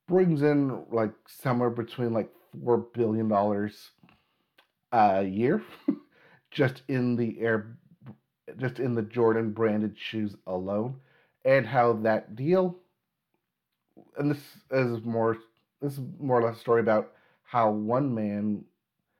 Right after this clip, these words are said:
was able to secure that deal for Nike through, uh, the Jordans and their family. Uh, Viola Davis in here as, uh, Dolores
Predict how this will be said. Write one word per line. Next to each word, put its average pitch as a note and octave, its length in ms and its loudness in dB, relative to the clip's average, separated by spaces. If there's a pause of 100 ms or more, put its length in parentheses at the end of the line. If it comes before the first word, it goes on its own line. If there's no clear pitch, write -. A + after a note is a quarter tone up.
(180)
was A2 160 -4
able A#2+ 200 0
to - 160 -14
secure A#2 380 -2
that A2+ 220 -2
deal G#2+ 340 -2
for A2 160 0
Nike G#2 560 -4 (280)
through, G#2 440 -2
uh, G2+ 220 -4
the G#2 100 -6
Jordans G2+ 440 -6 (140)
and G2 180 -10
their F2+ 100 -12
family. A2+ 380 -6 (800)
Uh, A2+ 280 2
Viola F#3+ 360 4
Davis C#4 460 -4 (140)
in C#3+ 120 0
here C3 420 -2
as, B2 600 4 (160)
uh, G#2+ 380 0 (220)
Dolores A#2+ 540 2